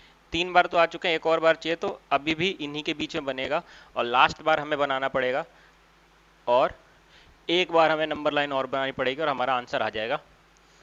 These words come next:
तो अब last बार हम बना रहे हैं फ़ाइव पॉइंट थ्री सेवन सेवन सेवन,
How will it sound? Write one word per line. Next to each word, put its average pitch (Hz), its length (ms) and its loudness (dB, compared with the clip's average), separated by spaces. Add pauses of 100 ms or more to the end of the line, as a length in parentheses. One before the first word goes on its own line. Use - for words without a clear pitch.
(140)
तो 127 220 -2
अब 123 100 -4
last 135 300 0
बार 139 140 2
हम 143 100 -4
बना 135 160 0
रहे 143 120 0
हैं - 80 -12
फ़ाइव 139 180 4 (100)
पॉइंट 147 220 -2
थ्री 147 260 -6
सेवन 139 460 0
सेवन 135 400 -4
सेवन, 139 440 -4